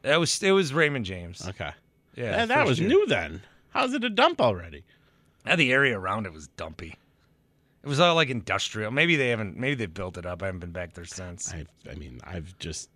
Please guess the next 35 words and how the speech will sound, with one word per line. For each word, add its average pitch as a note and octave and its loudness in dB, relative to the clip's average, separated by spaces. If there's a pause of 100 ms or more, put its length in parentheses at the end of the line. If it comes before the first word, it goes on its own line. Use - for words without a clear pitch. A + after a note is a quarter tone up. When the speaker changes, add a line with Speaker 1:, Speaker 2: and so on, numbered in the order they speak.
(100)
Speaker 2:
seen E2 -8 (200)
around F#2+ -2
it, B2+ -2
so - -6
I D#2+ -8
can't - -12
tell D2+ -10
you D2 -14 (240)
Speaker 1:
I G#2+ -8
Speaker 2:
what G#2+ -4
Speaker 1:
don't F#2+ -6
Speaker 2:
the F2+ -6
Speaker 1:
know. F2 -4
Speaker 2:
inside B2 0
is D3+ -4
like. F#3+ -2 (240)
But E3+ -4
Speaker 1:
So G3+ 6
that's A3 6
our, A#3 8
that's G#3+ 0
our A#3 8
take A3 4
on G3+ 6
Tampa. F#3 4
Bart D3+ 4
and D3 -6
Tim's E3 0
take E3 2
on C#3+ 2
Tampa, B2 0
exclusively C3 -4
here C#3+ 0
on, A#2+ 0
uh, G#2+ 0